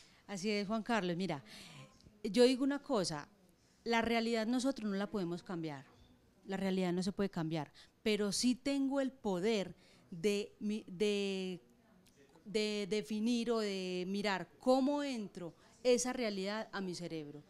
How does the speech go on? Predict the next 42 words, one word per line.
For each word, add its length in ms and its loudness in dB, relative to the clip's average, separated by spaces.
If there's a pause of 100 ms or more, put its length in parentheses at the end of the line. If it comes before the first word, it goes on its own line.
(160)
Ese 220 0
poder 320 -2
sí 120 -4
lo 140 -4
tengo 280 -6
yo. 260 -6 (420)
¿A 140 0
través 260 0
de 120 -2
qué? 340 -4
De 180 -2
estas 240 -6
maravillosas 720 -4
técnicas. 580 -6 (240)
Esta 300 2
técnica 460 0 (160)
tan 240 2
sencilla 520 0
que 160 -8
les 180 -4
acabamos 540 -2
de 80 0
enseñar 680 4 (480)
es 200 0
una 240 0
gestalt 1040 0 (120)
a 80 -4
la 120 -2
velocidad 540 -4
de 140 -8
la 100 -6
luz. 340 -14 (440)
Recordemos 500 -4
que 80 -2
la 80 0
programación 440 -6
neurolingüística 640 -6
tiene 220 -4
sus 200 -6
orígenes 420 -4
en 180 -2
la 200 -4